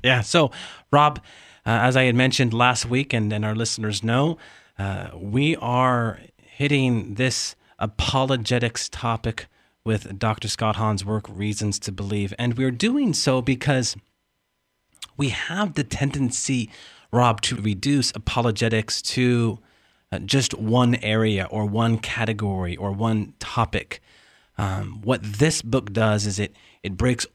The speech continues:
open wide the topic of apologetics. And what do I mean? Well, it's just not, you know, why as Catholics we believe in Mary or Pope, but ultimately why as Christians we believe in God.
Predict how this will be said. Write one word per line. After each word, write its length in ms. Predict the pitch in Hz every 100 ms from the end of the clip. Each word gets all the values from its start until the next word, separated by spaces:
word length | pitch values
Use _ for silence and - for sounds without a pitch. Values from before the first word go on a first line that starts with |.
| 139
open 400 | 143 127 120 107
wide 400 | 113 117 127 110
the 80 |
topic 420 | 117 - 110 - 110
of 120 | 104
apologetics. 840 | 95 - 104 95 101 92 78 -
And 200 | 113 107
what 100 | 110
do 100 | 110
I 140 | 107
mean? 260 | 104 95 87
Well, 300 | 90 117 117 - - - - _ _
it's 220 | 110 101
just 280 | - 135 -
not, 520 | 117 117 110 - - - _ _ _ -
you 60 | 110
know, 100 | 107
why 480 | 98 104 107 110 - - _ _ -
as 180 | - 95
Catholics 380 | - 113 104 -
we 80 | 110
believe 320 | 104 110 104
in 160 | 107 104
Mary 360 | 104 104 104
or 180 | 107 101
Pope, 260 | - 113 107
but 140 | 127
ultimately 680 | 127 170 - 127 113 117 107 - _ -
why 240 | 110 131
as 240 | 123 110
Christians 480 | - - - 131 110
we 100 | 107
believe 240 | 120 117 113
in 120 | 104
God. 360 | 117 123 -